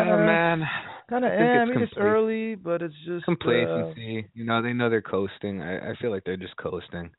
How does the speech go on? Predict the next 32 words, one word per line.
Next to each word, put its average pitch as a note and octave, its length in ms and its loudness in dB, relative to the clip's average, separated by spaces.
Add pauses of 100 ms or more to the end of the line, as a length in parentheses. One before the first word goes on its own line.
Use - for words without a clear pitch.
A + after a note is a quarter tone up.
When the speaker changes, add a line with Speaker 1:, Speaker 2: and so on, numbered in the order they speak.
(140)
Speaker 1:
They're G#2 100 -6
just G2 160 -12
Speaker 2:
Uh, - 40 -20 (160)
Speaker 1:
coasting. F#2 180 2
Speaker 2:
trying G2+ 180 4
to G2 80 -2
Speaker 1:
Not G#2 40 -12
Speaker 2:
get F#2+ 160 -2
through G2+ 120 0
Speaker 1:
get F2+ 80 -4
Speaker 2:
the F#2+ 60 -4
Speaker 1:
there. G2 120 -2
Speaker 2:
season. F#2+ 420 -2
Yeah, G2 300 2 (180)
yeah. G2 260 2
It G#2 40 0
was A#2 180 0
funny. G#2+ 300 0
Uh, F#2 160 0 (380)
Drake B2 300 2
night, F#2 320 -4
too. A#2+ 240 -2 (720)
Speaker 1:
Oh, A#2 40 0 (220)
Speaker 2:
Uh, G#2+ 40 2
Drake G2+ 200 -2
Speaker 1:
boy, F2 80 -2
I F2+ 80 0
Speaker 2:
night G2+ 160 2
Speaker 1:
saw G#2+ 80 -2
Speaker 2:
in G#2+ 60 -2
Speaker 1:
that, G#2+ 80 0
I - 20 2